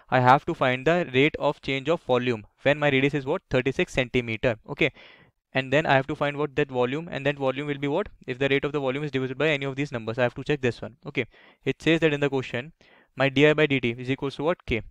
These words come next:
In this li-, statement, the radius of a right circular cylinder is increased at a constant rate, right? Now its altitude is a linear function of radius and increases three times as fast as radius. Okay, it says that basically here,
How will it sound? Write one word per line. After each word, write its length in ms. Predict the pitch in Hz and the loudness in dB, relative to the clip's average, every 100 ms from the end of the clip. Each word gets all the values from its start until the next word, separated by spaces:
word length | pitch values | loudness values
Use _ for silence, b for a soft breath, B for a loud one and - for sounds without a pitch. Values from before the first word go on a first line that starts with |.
| - | -10
In 80 | 127 | -6
this 200 | 131 127 | -4 -6
li-, 80 | |
statement, 420 | 127 131 127 139 127 | -4 -2 -2 -4 0
the 100 | 127 | 2
radius 220 | 127 139 | 2 0
of 80 | 135 | 0
a 60 | |
right 140 | 127 - | 0 0
circular 280 | 127 135 | -4 -4
cylinder 300 | 139 127 131 | -6 -6 -2
is 100 | 135 | -4
increased 280 | 135 127 131 | -4 -6 -2
at 140 | 135 135 | -2 -4
a 40 | |
constant 400 | 135 127 160 156 | -6 -6 -6 -2
rate, 160 | 156 175 | -2 0
right? 160 | 170 - - B B - | 0 -2 -14 B B -2
Now 160 | 131 160 | 0 0
its 120 | - | 0
altitude 520 | 135 135 151 139 113 _ _ - | 0 2 0 0 -2 _ _ -4
is 200 | 143 143 | -2 0
a 100 | 156 | 0
linear 240 | 139 151 | 0 -2
function 300 | 147 139 151 | -4 -8 -8
of 120 | 160 | -4
radius 360 | 127 127 139 156 | 2 4 4 2
and 100 | 147 | -4
increases 540 | 131 123 120 143 - - | -8 -4 -4 -4 -8 -4
three 180 | 135 147 | 0 2
times 260 | 139 139 | 2 0
as 140 | 151 143 | -2 -2
fast 300 | 123 123 - | -2 -2 -2
as 220 | 185 - - | -4 -6 -6
radius. 380 | 113 110 107 - | -4 -4 -6 -8
Okay, 220 | 131 110 101 B B B - | -8 -8 -8 B B B -10
it 160 | 123 | -4
says 220 | - 147 | 0 2
that 140 | 135 131 | 0 0
basically 360 | 123 127 135 | -2 -4 -4
here, 260 | 123 117 | -2 -2